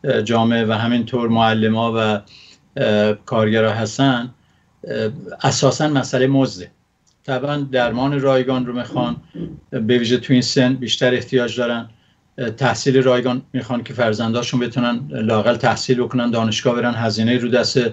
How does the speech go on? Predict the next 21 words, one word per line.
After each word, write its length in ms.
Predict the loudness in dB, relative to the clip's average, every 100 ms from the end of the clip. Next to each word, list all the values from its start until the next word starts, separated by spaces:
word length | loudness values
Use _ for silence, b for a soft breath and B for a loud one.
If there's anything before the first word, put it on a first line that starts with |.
| B B B
خانوادهٔ 520 | 0 2 4 2 0
فقیرشون 640 | -2 0 2 2 0 -2
نگذارن. 420 | -2 -2 -4 -4 -6 B B B
ولی، 400 | 0 2 2 -2 -10
ام، 600 | -8 -2 -2 -2 -4 -6 -8 2
هفده 440 | 2 2 2 2
اسفند 460 | 2 -2 -2 -2 -2
که 100 | -6
قرار 340 | -6 -4 -4
جمع 380 | -6 -2 -2 0
بشن 360 | 0 -2 0 0
و 280 | 2 0 -2 B B B
در 140 | 0 2
مقابل 360 | 2 0 0
مجلس، 640 | 0 0 0 2 2 2 0
در 180 | 0 0 -2 -4
اساساً 680 | -6 0 0 0 0 -2 -4 -6
مسئله 480 | -4 -2 0 2 2 0
اصلیشون 520 | -6 -4 -4 -2 0
مسئله 360 | 0 0 2
دستمزده. 840 | 4 2 0 2 2 2 0 -2